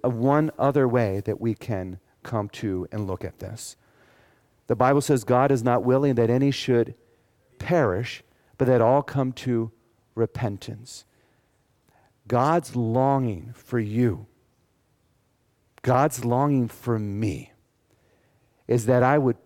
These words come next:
turn from darkness to light, turn from the power of Satan unto God.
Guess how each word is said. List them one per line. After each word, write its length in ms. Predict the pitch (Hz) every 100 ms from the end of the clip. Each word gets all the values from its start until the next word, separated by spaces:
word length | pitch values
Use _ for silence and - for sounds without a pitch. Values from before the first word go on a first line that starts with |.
| _
turn 520 | - 170 165 208 214
from 500 | 190 - 151 131 123 - _ 104
darkness 800 | 123 135 170 - 165 170 - - _ _ _ _ _
to 140 | - 127
light, 560 | 98 85 - - - - _ _ _ _ _ _ -
turn 380 | - 175 185 190
from 180 | 160 131
the 100 | 120
power 540 | - - 160 156 135
of 120 | 120
Satan 680 | - - 160 131 - 117 98 - _ _ _ _
unto 300 | 127 110 123
God. 480 | - 95 - 110